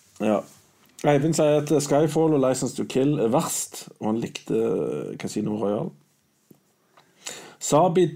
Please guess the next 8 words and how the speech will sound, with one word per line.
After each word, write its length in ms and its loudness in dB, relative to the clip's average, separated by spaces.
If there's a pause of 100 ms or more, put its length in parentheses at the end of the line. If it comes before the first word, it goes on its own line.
(180)
Tan, 440 2 (800)
upopulær 460 2
mening, 480 2 (320)
Die 260 4
Another 380 0
Day 200 4
er 120 0
best. 460 -4